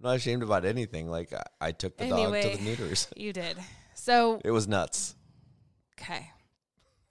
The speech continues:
Speaker 2: <laughs>
Speaker 1: He's got a cone of shame these days.
Speaker 2: Yeah.
Speaker 1: We should post a picture of it. He should be our thumbnail.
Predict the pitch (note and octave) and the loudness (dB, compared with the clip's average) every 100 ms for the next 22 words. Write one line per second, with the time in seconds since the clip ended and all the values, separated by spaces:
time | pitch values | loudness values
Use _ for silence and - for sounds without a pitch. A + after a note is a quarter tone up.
0 | _ _ G3+ F#3+ - - - - - _ | _ _ -16 -6 -2 0 -2 -8 -20 _
1 | _ _ _ _ _ _ _ - - - | _ _ _ _ _ _ _ -14 -14 -20
2 | - - - - A#3 - - _ _ _ | -20 -20 -18 -14 -14 -14 -20 _ _ _
3 | _ - - - _ _ _ _ _ _ | _ -20 -20 -20 _ _ _ _ _ _
4 | _ _ _ _ _ - G2+ G2 E2 F#2+ | _ _ _ _ _ -12 -2 -2 0 -2
5 | E2+ C#2+ D#2 D2+ C#2 C2+ B1+ C2+ D2 - | -2 -2 -4 -6 -8 -10 -8 -8 -8 -12
6 | _ - G3+ E3+ D3+ C#3+ F#3+ F3+ E3+ C#3 | _ -14 -10 -8 -4 0 2 2 -2 -2
7 | B2+ A2 F#2 E2+ - C3 C#3 A2+ G2+ E2+ | -4 -2 -4 -4 -4 -4 -4 0 0 0
8 | E2 C#2+ A#1+ - | -4 -6 -10 -12